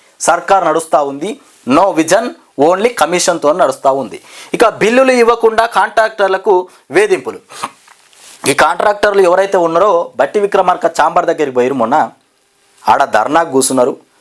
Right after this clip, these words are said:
ధర్నా చేసిరు, రాస్తారోకి చేసిరు సెక్రటేరియట్లో. వాళ్ళకు బిల్లులు ఇవ్వకుండా, వాళ్ళ సమాధానం చెప్పకుండా బట్టి విక్రమార్క వెనకాల గేట్ నుండి పారిపోయిండంట.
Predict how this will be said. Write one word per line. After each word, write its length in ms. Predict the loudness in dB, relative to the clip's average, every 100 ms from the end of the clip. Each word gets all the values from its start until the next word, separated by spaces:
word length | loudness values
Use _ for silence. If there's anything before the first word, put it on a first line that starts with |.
| _ -2
ధర్నా 300 | 0 0 0
చేసిరు, 420 | 0 0 0 0
రాస్తారోకి 560 | 2 0 0 0 0
చేసిరు 320 | -2 -4 -2 -2
సెక్రటేరియట్లో. 960 | -2 0 0 2 0 0 0 0 -2 -10 _ _ _ _ _ 0
వాళ్ళకు 280 | 0 0
బిల్లులు 340 | -2 2 4 4
ఇవ్వకుండా, 540 | 4 2 0 2 2
వాళ్ళ 160 | 2 0
సమాధానం 440 | 0 0 2 0
చెప్పకుండా 460 | -2 -6 -6 -2 0
బట్టి 260 | 0 -2
విక్రమార్క 640 | -2 -2 -2 0 0 0 -2 -14 -6
వెనకాల 400 | -2 0 2 0
గేట్ 280 | 0 -2 -4
నుండి 160 | -4 -2
పారిపోయిండంట. 560 | 0 0 -2 -6 -8